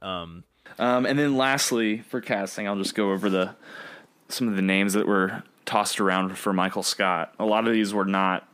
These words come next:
Speaker 2: you know, a lot of these never got past the discussion phase. Here we go. So I'm just gonna read.
Speaker 1: There's one, uh, though, I think would have worked really well.
Speaker 2: Oh, okay.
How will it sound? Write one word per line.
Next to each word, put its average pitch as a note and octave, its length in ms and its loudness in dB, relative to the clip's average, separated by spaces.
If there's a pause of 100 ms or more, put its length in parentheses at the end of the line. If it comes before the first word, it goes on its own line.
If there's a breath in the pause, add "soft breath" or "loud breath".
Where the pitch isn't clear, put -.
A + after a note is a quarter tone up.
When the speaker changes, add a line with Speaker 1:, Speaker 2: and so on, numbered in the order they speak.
(280)
Speaker 2:
you F2+ 140 -2
know, G1+ 120 -2
a - 20 -2
lot E2+ 180 4
of G2 40 4
these F#2+ 140 4
never F2+ 220 2
got F2+ 180 2
past F#2 300 -2
the G2 60 -6
discussion F#2 540 -2
phase. F2 480 -2 (1000 loud breath)
Here C#3 140 0
we A#2+ 80 4
go. G2+ 160 4
So A#2+ 120 2
I'm A#2+ 80 2
just - 120 0
gonna G#2+ 180 2
read. G2 440 0 (340 loud breath)
Speaker 1:
There's D3 160 2
one, F3+ 260 2
uh, C3+ 120 4
though, A#2 200 6
I A2 100 4
think A2 240 -4
would A2 220 2
have G2+ 140 -2
worked F#2 440 -4
really F#2 220 0
well. E2 420 -2
Speaker 2:
Oh, B2+ 140 4
okay. G#2 300 0